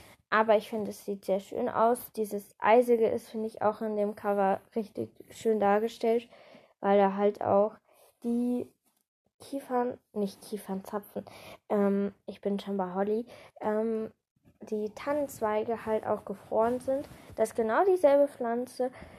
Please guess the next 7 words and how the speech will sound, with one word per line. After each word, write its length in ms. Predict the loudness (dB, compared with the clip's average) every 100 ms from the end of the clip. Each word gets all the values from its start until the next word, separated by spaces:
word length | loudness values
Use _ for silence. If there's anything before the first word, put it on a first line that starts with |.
| _ _ _
Ähm, 420 | -2 -2 0 -4 -4
das 220 | -4 -4 -4
Woodworkers 560 | -4 0 0 0 -6
Cover 400 | -8 -6 -2 -2
ist 240 | -4 -10 -12
in 320 | -6 -4 -4 -8 -16 _ _ _ _ _ _ _ _ _
Blau, 640 | -2 0 4 6 6